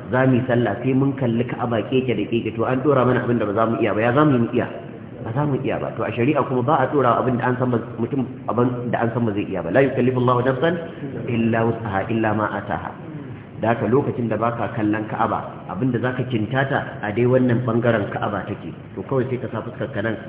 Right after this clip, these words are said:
sawa'an ka dan karkace mata, ka dace da ita, ka dan yi hagu maso dama da ita, sallar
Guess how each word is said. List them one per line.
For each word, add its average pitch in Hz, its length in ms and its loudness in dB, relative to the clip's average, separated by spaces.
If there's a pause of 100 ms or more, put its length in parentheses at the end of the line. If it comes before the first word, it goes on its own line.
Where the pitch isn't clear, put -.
(160)
sawa'an 113 400 0
ka 120 160 -4
dan 127 160 -2
karkace 131 320 -2
mata, 131 480 -2
ka 123 160 0
dace 135 320 2
da 113 80 0
ita, 143 220 0 (260)
ka 127 160 -2
dan 139 160 2
yi 139 80 2
hagu 135 320 0 (160)
maso 135 320 0
dama 131 240 2
da 139 80 2
ita, 143 560 -2
sallar 113 240 0